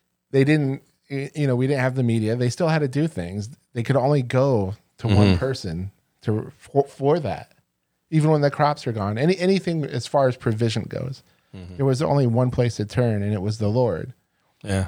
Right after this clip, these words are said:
Speaker 1: And we forget that even though we have all these medicines and technologies, it was the Lord who's allowed that. He,
Speaker 2: Mm-hmm.
Speaker 1: all good things come from God. And so,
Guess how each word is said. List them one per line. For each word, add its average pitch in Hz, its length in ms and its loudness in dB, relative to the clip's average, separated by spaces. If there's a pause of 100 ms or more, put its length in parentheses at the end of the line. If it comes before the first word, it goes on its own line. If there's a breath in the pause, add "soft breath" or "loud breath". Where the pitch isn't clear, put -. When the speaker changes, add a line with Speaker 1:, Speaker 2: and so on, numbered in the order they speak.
Speaker 1:
And 123 120 -4
we 170 140 2
forget 147 560 0
that 127 160 -2
even 147 320 2
though 135 180 4
we 127 180 2
have 123 200 2
all 123 140 2
these 131 200 0
medicines 127 540 0
and 113 160 0
technologies, 120 1080 -2
it 113 100 -10
was 113 180 -2
the 110 100 0
Lord 120 480 2
who's 110 280 0
allowed 95 380 -2
that. 82 280 -12 (240 soft breath)
He, 165 200 -2
Speaker 2:
Mm-hmm. 98 120 -4
Speaker 1:
all 139 280 4
good 135 180 -2
things 123 220 2
come 117 180 2
from 107 220 0
God. 127 340 -2 (560)
And 117 300 2
so, 117 480 2